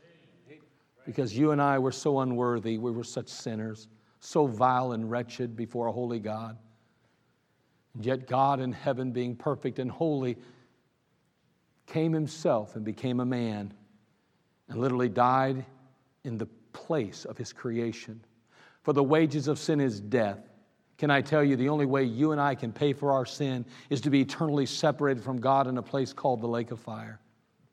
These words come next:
There is no way to avoid it. There's no way to escape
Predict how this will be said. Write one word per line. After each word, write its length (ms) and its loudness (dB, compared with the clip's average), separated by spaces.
There 160 12
is 160 6
no 320 12
way 460 12
to 300 10
avoid 480 12
it. 100 10
There's 200 10
no 220 12
way 280 12
to 180 12
escape 720 12